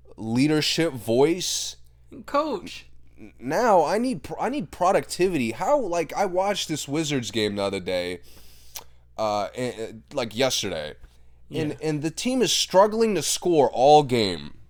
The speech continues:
Speaker 1: Dragic can't get going. Butler's, you know, he,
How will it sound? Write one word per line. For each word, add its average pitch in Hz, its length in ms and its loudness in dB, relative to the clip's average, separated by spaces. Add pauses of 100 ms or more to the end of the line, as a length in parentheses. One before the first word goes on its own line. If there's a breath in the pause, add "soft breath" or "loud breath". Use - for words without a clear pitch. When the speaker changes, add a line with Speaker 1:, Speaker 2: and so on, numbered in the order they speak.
(220)
Speaker 1:
Dragic 185 540 4
can't 185 240 -2
get 170 180 -2
going. 147 600 2 (500 soft breath)
Butler's, 160 840 4
you 156 120 -2
know, 123 160 2
he, 135 80 0